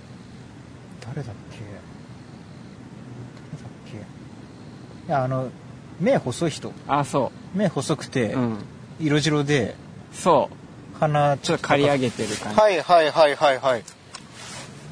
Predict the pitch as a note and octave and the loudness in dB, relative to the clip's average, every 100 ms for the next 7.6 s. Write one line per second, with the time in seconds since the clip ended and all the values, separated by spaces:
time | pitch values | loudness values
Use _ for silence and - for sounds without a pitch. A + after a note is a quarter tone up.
0 | - - - - F#3+ F#3 C#3 D#3+ B2+ C#3 | -14 -12 -10 4 6 6 6 4 6 4
1 | B2 B2 F3 E3 D#3+ C#3+ G#2+ A2 A2+ - | 2 0 0 2 2 2 0 -4 -6 4
2 | A#3 - G#3 D#3 G3+ F3 - - A3 C4+ | 6 6 4 6 6 6 2 -2 -8 -14
3 | - - - F3 G#3 D#4 E4 C4 F3+ D#3 | -16 -20 -8 0 4 6 6 8 8 8
4 | - D#3 C#3 C#3 C#3 - C3+ A#2 A2 - | 4 6 8 8 4 2 2 2 0 -6
5 | - - - - - - - - - - | -16 -16 -16 -16 -16 -14 -14 -14 -16 -16
6 | - - - - - - - - - D#3+ | -16 -16 -16 -14 -14 -14 -16 -10 2 6
7 | B3+ D#4+ - C#3 A#2+ C#3+ | 6 6 6 6 4 2